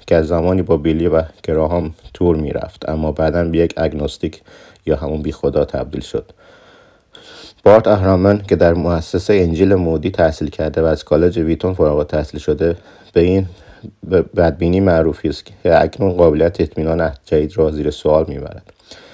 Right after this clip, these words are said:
به غیر از این نام‌های معروف خیلی دیگر هستند که از نظر فکری پیشی-، پیش ایمان کردند ولی تغییری در آن اتفاق نیفتاده. آنها ممکنه خدا ملحد،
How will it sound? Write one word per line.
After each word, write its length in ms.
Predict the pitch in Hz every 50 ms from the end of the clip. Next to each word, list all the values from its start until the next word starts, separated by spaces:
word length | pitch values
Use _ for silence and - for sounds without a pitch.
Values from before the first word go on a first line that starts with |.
| - - - _ _ -
به 100 | - 101
غیر 140 | 107 113 117
از 140 | 113 110
این 100 | 117 117
نام‌های 320 | 113 104 95 92 95 90 90
معروف 320 | 90 87 82 85 98 95
خیلی 260 | - 104 104 101 98
دیگر 300 | 95 107 107 95 85 82
هستند 380 | 87 80 80 - - 82 82 87
که 60 | 87
از 60 | 80
نظر 360 | 78 82 80 82 92 92 95 95
فکری 640 | 95 - 90 78 - - - - 80 85 87 - _ - - - - _ _ _
پیشی-، 500 | - 90 - - - 92 95 98 - - - - - - -
پیش 220 | - 95 - -
ایمان 460 | 101 98 85 85 80 85 87 98 98
کردند 520 | 92 - 80 78 76 - - 78 76 76 76
ولی 180 | 76 78 82
تغییری 440 | 80 - 82 76 73 - - 87 87
در 180 | 80 80 76 76
آن 140 | 76 73 76
اتفاق 480 | 76 - - 69 - 78 71 - -
نیفتاده. 400 | 95 90 82 - - 80 73 -
آنها 160 | 73 76 82
ممکنه 400 | 82 82 80 78 - - 85 85
خدا 300 | 82 - - 82 - 85
ملحد، 560 | 80 80 78 78 76 82 90 92 90 - -